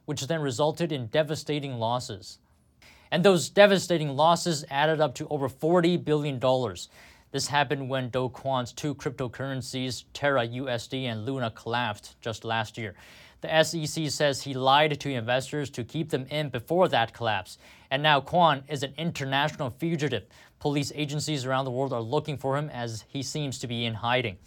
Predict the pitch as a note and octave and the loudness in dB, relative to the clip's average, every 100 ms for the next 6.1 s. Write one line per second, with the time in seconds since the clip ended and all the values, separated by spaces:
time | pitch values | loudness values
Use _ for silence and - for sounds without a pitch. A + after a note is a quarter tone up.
0 | - - - - - _ - G3 G#3 G#3 | -20 -20 -20 -20 -20 _ 4 10 12 12
1 | D3 C#3+ D3 F3+ D#3 D#3 - C3 C#3 C3+ | 8 2 4 6 4 2 0 4 4 2
2 | - - B2 C#3+ - C#3 B2+ D#3+ - G3 | -4 -8 -2 -2 -2 -4 0 2 2 -2
3 | - C3+ C#3+ C#3+ - - G3 F3+ D#3 B2 | -4 0 2 2 -2 -4 2 2 2 -2
4 | F#2 - B2+ A#2 G#2+ - - - _ D#3 | -6 -10 -8 -6 -6 -10 -20 -20 _ 0
5 | E3 F3 G#3 B3 A3+ E3 A#2+ - G#2 - | 2 8 10 10 8 4 2 2 -2 -4